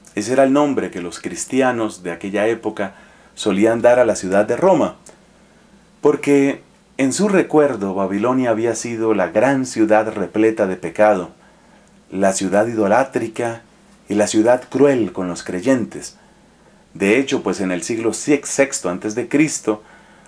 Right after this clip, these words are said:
los judíos fueron desterrados precisamente a Babilonia. Entonces Pedro le da ese nombre, como otros también se lo daban, de una manera metafórica a la ciudad de Roma,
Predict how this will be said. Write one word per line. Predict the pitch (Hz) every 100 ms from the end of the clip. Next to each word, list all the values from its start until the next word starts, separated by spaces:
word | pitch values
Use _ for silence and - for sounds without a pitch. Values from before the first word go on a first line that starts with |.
| _ -
los | 98 101 95 -
judíos | 98 110 202 165
fueron | - 107 113
desterrados | 110 - 95 101 107 107
precisamente | 110 87 98 104 104 104 104
a |
Babilonia. | 92 90 98 120 98 82 - _ _ _ _ _ _ _ _ - _
Entonces | 95 98 107 107 127 123
Pedro | - 151 131 123 123 - -
le | 98 92
da | 98 110
ese | 117 135
nombre, | 143 107 110
como | 92 90
otros | 110 113 107
también | 95 90 101
se | 98 101
lo | 95
daban, | 110 104 101 107 _ _ _ _ _ _ -
de | 104
una | 120
manera | 131 123 127 127
metafórica | 135 131 - 131 127 117
a |
la | 98
ciudad | 92 90 98
de | 101
Roma, | 101 113 120 90